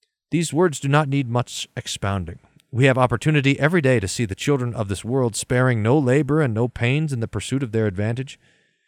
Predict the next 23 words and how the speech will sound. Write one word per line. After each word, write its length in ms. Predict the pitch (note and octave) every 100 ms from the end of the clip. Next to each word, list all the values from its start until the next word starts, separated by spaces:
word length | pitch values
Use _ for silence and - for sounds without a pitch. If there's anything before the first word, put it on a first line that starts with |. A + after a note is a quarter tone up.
| _ _
Many 260 | - D#3 F#3+
are 160 | D3 E3
the 80 |
cares 440 | A#2+ - B2+ D#3 C#3+
and 120 | G#2+
dangers 380 | A2 C3+ D3+ D3+
to 100 | C3
which 140 | B2
a 80 | G#2+
roving 460 | F#2 A2+ C3+ C3 A2
thief 260 | B2 B2
is 140 | A#2+ G#2
exposed. 600 | - - A#2 A#2 D3+ - - - -
He 140 | - D3+
has 260 | D#3+ F3+
no 140 | D3+ D#3
rest, 380 | G2+ C#3 E3+ -
neither 260 | A#2+ C3 G#2+
day 300 | G#2 A2+ D#3
nor 160 | A#2+
night, 340 | G2+ G2+ C#3 B2+
and 160 | G#2
is 220 | G#2+ A2